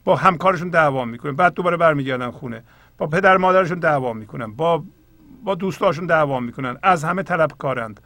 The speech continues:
مسئولیت قبول نمی‌کنند. خب این از، از کجا میاد؟ از همون بافت درد و هم هویت شدگی.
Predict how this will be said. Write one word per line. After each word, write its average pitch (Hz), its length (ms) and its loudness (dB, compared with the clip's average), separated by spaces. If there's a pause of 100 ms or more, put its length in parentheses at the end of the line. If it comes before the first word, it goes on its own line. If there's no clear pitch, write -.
(580)
مسئولیت 185 540 4
قبول 175 360 0
نمی‌کنند. 123 600 -6 (640)
خب 156 200 -10 (640)
این 185 120 -10
از، 151 160 -4 (140)
از 160 140 -6
کجا 175 280 0
میاد؟ 220 300 0 (380)
از 175 200 2
همون 190 300 -2
بافت 190 340 -2 (460)
درد 175 280 6
و 190 60 -2
هم 156 200 -2
هویت 131 340 -4
شدگی. 117 400 -14